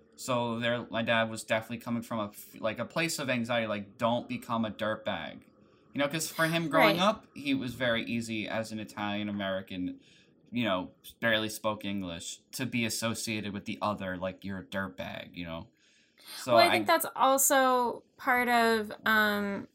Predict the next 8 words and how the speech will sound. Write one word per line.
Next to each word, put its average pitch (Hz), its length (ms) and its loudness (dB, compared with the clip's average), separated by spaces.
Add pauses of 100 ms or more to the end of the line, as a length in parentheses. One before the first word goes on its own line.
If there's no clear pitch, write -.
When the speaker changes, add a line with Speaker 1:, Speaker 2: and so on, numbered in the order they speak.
(380)
Speaker 2:
like, 254 300 0
the 254 100 4
generational 220 1000 2
expectations 202 880 -2
coming 190 320 -6
from 190 460 -4 (160)
immigrants, 226 640 0
right? 214 420 2